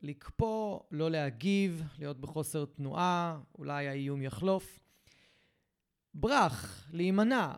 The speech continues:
לצאת מהסיטואציה, לא להיכנס לעימות, פשוט להתרחק מה-, מהאזור.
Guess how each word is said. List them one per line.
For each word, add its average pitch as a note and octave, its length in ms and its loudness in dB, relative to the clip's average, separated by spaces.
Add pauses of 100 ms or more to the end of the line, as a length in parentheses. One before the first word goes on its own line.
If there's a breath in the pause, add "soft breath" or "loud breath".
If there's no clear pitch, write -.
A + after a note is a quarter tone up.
(140)
לצאת B3 400 -2
מהסיטואציה, C#3+ 800 -2 (160)
לא A3+ 280 2
להיכנס F#3 560 0
לעימות, C3+ 560 -10
פשוט D4 340 -10
להתרחק G#3 560 0
מה-, G3+ 460 2
מהאזור. D#3 680 -4